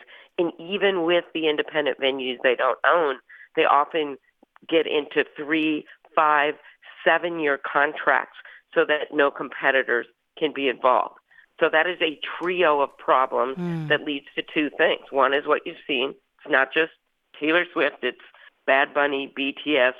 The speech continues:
Speaker 1: Bruce Springsteen, Harry Styles. All of these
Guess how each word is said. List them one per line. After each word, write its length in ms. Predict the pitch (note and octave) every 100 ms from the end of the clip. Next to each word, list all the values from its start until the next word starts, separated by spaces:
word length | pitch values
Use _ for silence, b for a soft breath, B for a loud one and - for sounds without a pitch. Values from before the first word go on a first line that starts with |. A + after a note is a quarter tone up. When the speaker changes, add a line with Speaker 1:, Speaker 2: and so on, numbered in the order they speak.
| -
Speaker 1:
Bruce 200 | C#3+ C#3 -
Springsteen, 640 | C3 C3+ C3+ - C#3+ C3 - B B -
Harry 320 | D3+ D3 C#3
Styles. 460 | - C3 A#2+ A#2+ B2 - B _
All 200 | C#3+ D#3 E3
of 100 | D3
these 160 | D3